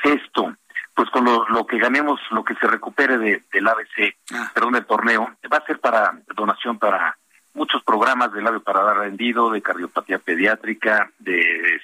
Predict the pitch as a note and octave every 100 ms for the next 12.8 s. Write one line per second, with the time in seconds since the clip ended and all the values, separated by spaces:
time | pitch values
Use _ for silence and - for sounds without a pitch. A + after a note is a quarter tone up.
0 | - F2+ G2+ G#2 - - E2+ E2 F#2 F#2+
1 | F2+ - D#2+ G2+ G2 - F2+ E2 - -
2 | F2 - - G#2+ G2 F2 - - G#2+ -
3 | A2+ - - C3 C#3 D3 D#3+ G3 G#3+ -
4 | G#3 G3 F#3+ F#3+ G#3 G#3 F#3+ F#3 F#3 F3+
5 | D#3+ F3 E3+ D3+ B2+ A#2+ A2+ - A2 A2+
6 | A#2+ - D3+ C#3+ B2 - C3+ B2+ C3+ C3+
7 | B2+ _ A2+ B2+ A#2+ A#2+ A2 G2+ - G2+
8 | G2+ - - F#2+ A2 - _ _ - _
9 | _ C3+ B2 A#2 G2 - A#2+ C3 A#2+ B2
10 | A#2 - A2+ G#2+ G2 G#2 A2 A#2+ A2+ -
11 | C3+ C#4+ - - A#2+ B2 A2+ F2+ E2 -
12 | E2 E2 - A2+ A2+ - F2